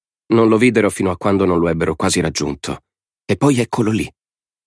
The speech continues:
vagoni disseminati ovunque e alcuni addirittura accatastati l'uno sull'altro.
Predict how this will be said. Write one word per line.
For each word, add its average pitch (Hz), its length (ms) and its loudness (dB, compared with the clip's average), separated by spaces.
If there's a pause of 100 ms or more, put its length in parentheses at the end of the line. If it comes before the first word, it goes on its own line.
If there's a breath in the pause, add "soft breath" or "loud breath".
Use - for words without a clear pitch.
(120)
vagoni 104 500 2
disseminati 92 720 -2
ovunque 95 640 -2 (560)
e 104 120 0
alcuni 104 440 2
addirittura 95 760 -2
accatastati 107 840 -4
l'uno 101 180 2
sull'altro. - 760 -4